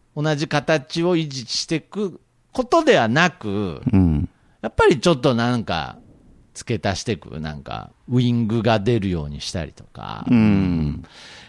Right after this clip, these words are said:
Speaker 1: やっぱり、ちょっとずつ変えてかなくちゃいけないのかなと思ってますね。メンテナンスだけじゃなくて、
Speaker 2: へえ。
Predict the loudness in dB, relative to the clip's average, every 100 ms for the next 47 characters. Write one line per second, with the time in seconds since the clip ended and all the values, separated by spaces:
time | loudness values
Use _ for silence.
0 | -2 0 6 6 6 4 0 -8 _ _
1 | _ _ _ _ -20 -20 _ _ _ -10
2 | -6 -2 0 -2 -2 -4 -4 -6 _ -12
3 | -6 -2 -2 -2 -2 -2 0 2 2 -2
4 | -6 -4 -2 0 0 2 0 0 0 0
5 | 2 4 4 4 0 -4 -4 -8 -12 -16
6 | -18 -16 -12 -10 -8 -2 0 2 4 4
7 | 4 2 2 2 4 2 2 0 -4 -10
8 | -10 -8 -8 2 4 6 6 4 2 -2
9 | -6